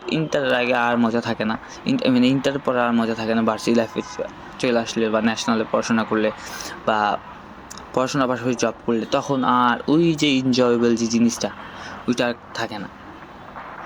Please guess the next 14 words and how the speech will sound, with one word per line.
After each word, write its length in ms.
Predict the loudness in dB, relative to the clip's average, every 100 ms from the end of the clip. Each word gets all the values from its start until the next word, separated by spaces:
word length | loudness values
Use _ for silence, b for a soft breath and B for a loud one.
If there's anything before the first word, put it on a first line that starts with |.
| -12 -2
তো 200 | 2 2 0
এখন 280 | -2 2 2
আফসোস 460 | 2 2 0 0 0
করে 180 | 2 4
লাভ 200 | 2 2
নেই, 200 | 2 0 -4 -10
ছোটোবেলার 560 | -4 0 2 4 2 0 -4 -4
ফিল 260 | 2 2
শেষ। 460 | 2 0 0 0 -2 -6 -6
এখন 360 | -4 0 0 0 -8 -18 -4
নিজের 280 | 0 4 4
লাইফের 380 | 2 2 0 0 -2 -12 -18 -8 -4 0
ধারায় 340 | 0 2 0
আছি, 240 | -2 -4